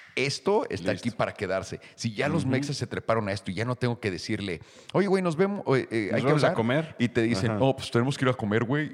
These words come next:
Speaker 1: Este, va a ser, mi horario me deja en siete meses".
Speaker 2: <laughs>
Speaker 1: Ese güey, te vi ayer poniéndote un pedo con este cabrón, tranquilo. Pero es cierto, güey, ya la cambió completamente eso. Y si sesenta por ciento de todos los boletos eran vendidos para negocios,
Speaker 2: Ujú.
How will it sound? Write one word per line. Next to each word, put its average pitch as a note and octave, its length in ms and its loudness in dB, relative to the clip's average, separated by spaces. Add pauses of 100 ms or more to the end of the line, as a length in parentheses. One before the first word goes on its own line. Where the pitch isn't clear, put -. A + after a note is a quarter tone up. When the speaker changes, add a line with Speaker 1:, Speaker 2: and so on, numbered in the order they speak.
Speaker 1:
Este, F#2+ 480 0
va G2+ 120 2
a - 20 2
ser, A2+ 460 0
mi G2+ 180 -2
horario A2+ 380 6
me B2 120 2
deja G#2+ 280 0
en F#2 120 0
siete A2+ 460 0
meses". F#2+ 540 -4 (160)
Speaker 2:
<laughs> - 1000 -12 (220)
Speaker 1:
Ese D#3+ 220 -4
güey, E3 220 2
te D#3+ 140 -2
vi D3+ 120 2
ayer C#3+ 260 2
poniéndote A#2+ 380 0
un A2 120 0
pedo G#2+ 360 0
con F2+ 180 -2
este F#2+ 220 -6
cabrón, D2 340 -4
tranquilo. D#2 500 -6
Pero A2+ 200 -2
es D3 100 0
cierto, F3+ 480 -4
güey, D2+ 300 -8
ya G#2+ 240 0
la A2+ 240 -4
cambió G2+ 340 -2
completamente A2 760 -2
eso. - 220 -4
Y G#2 120 -6
si G2+ 160 -6
sesenta G#2 460 -4
por G#2+ 160 -8
ciento A#2+ 260 -6
de - 40 -12
todos A2+ 120 -2
los G2 100 -6
boletos F2 500 -6
eran G#2 220 -2
vendidos F#2 360 -4
para E2+ 200 -2
negocios, E2+ 560 -4
Speaker 2:
Ujú. F#2+ 380 -6